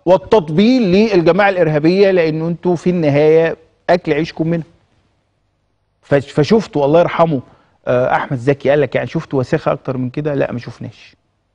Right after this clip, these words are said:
ما شفناش. اللي هو أنت إعلام طول، طول ال-، اليوم، طول اليوم قاعدين شغالين على مصر وينتقد و، إلى آخره،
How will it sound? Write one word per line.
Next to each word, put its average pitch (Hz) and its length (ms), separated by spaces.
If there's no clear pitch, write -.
ما 143 80
شفناش. 190 680
اللي 135 120
هو 175 200
أنت 196 340
إعلام 156 460
طول، 208 360
طول 220 320
ال-، 139 720
اليوم، 185 560
طول 269 220
اليوم 190 500
قاعدين 170 500
شغالين 165 440
على 180 240
مصر 202 360
وينتقد 160 580
و، 196 180
إلى 170 220
آخره، 247 300